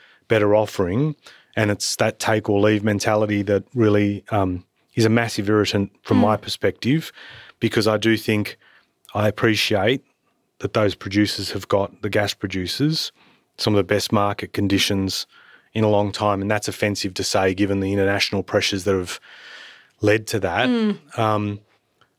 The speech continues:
Speaker 1: uh, I get that, and they've got responsibility as shareholders, but also they operate in an Australian market, um, and they should be mindful of social license because
Speaker 2: Mm.
Speaker 1: there are a whole lot of people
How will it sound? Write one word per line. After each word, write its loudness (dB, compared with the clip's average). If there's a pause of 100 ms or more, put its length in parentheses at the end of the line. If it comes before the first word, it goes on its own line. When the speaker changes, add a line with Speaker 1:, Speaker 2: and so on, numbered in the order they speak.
(280)
Speaker 1:
uh, 0
I 2
get -2
that, 0
and -4
they've 2
got 0
responsibility 0
as -4
shareholders, 0
but 0
also 2 (240)
they 4
operate 2
in -8
an -2
Australian 0
market, -2 (540)
um, 0
and 0
they 2
should 0
be 0
mindful 0
of -2
social 0
license -2
because 4
Speaker 2:
Mm. 0
Speaker 1:
there 4
are 4
a 0
whole 2
lot 2
of 0
people 0